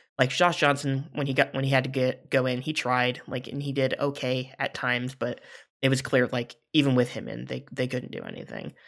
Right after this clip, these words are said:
And yeah, I mean, they tried their best on both sides of the ball. McCaffrey had some moments of life, and he had a couple little spurts here and there, but it just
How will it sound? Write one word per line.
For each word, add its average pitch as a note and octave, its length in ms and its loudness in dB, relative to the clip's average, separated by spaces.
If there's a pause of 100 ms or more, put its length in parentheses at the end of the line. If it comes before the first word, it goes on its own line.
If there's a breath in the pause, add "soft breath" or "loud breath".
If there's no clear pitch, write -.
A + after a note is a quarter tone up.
(240 soft breath)
And - 360 -8 (340)
yeah, A#2 160 -4
I A2+ 40 -10
mean, B2 240 -4
they C3 140 4
tried C3+ 240 6
their C3 80 4
best B2 260 2
on B2+ 80 -2
both B2+ 160 -2
sides B2+ 280 0
of C3+ 40 -2
the C3 60 -2
ball. B2 260 0
McCaffrey B2+ 560 -2
had C3 280 0
some C#3 340 -4
moments C3+ 320 4
of C3+ 100 2
life, B2 320 0
and C3 220 -4 (400 loud breath)
he C3 140 -2
had C3 160 2
a - 20 0
couple B2+ 300 0
little B2 200 4
spurts B2+ 360 -2
here C3+ 100 0
and B2 140 -6
there, B2+ 160 -4
but B2+ 260 -4
it A#2 180 -6
just - 240 -10